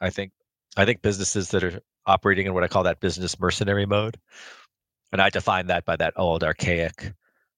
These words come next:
you know, the only thing that matters is, right, is corporate profit. Um, companies that operate in that mode are going to have a very hard time retaining and hiring people. And you can only,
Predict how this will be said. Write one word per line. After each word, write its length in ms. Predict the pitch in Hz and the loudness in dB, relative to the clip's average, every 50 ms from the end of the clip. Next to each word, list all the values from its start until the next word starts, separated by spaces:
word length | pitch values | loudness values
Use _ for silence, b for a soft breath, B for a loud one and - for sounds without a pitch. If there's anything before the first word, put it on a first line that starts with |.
| _ _ - | _ _ -8
you 60 | 76 | -6
know, 40 | 73 - | -2 2
the 100 | 95 95 | 4 4
only 160 | 92 87 82 | 4 4 2
thing 120 | 80 95 | -2 -2
that 100 | 90 78 | -2 0
matters 340 | 78 82 82 85 78 - - | 2 0 2 0 -2 -4 -6
is, 180 | 73 - - - - | -8 -12 -14 -10 -4
right, 140 | - 69 - - | -2 -2 -2 -2
is 100 | - - | -6 -2
corporate 320 | - 90 - - - - | -2 -2 -2 -2 -8 -8
profit. 420 | - - - - - - - - - _ _ _ _ _ _ _ _ _ _ _ | -4 -4 -4 -4 -4 -8 -10 -12 -14 _ _ _ _ _ _ _ _ _ _ _
Um, 360 | - 85 78 69 55 - - - _ _ _ _ - | -2 0 0 0 0 -4 -10 -18 _ _ _ _ -2
companies 320 | 127 131 - 330 339 - | -2 0 2 0 0 2
that 80 | 123 104 | 2 2
operate 360 | 110 - - 120 113 113 - - - | 0 0 0 0 0 0 0 -4 -4
in 140 | 127 110 95 | -4 0 2
that 140 | 98 87 92 | 2 2 2
mode 160 | 98 104 113 | 0 0 0
are 80 | 113 101 | 0 0
going 180 | - 101 98 - | 0 0 0 0
to 120 | - 98 | 0 0
have 160 | 87 92 80 | 0 0 0
a 60 | 85 80 | -2 -2
very 300 | 71 78 80 90 90 78 | 0 0 2 2 2 2
hard 220 | 82 85 87 - | 0 0 -2 -2
time 280 | - 85 85 87 90 90 | -2 0 0 0 0 -2
retaining 560 | 87 - - 85 73 76 78 76 76 80 - | -4 -4 -4 -4 -4 -4 -4 -6 -8 -8 -10
and 120 | - 73 - | -10 -10 -6
hiring 380 | - 80 71 - 50 - - | -4 -4 -4 -4 -6 -10 -14
people. 500 | - - - - - - - - - _ B B B B B B B B B B B _ | -16 -16 -18 -18 -16 -16 -16 -16 -16 _ B B B B B B B B B B B _
And 180 | 95 92 87 87 | 2 2 4 2
you 80 | 95 | 0
can 140 | - 117 127 | 0 2 2
only, 460 | 151 190 202 165 147 139 131 120 - | 2 2 2 0 0 0 0 -2 -4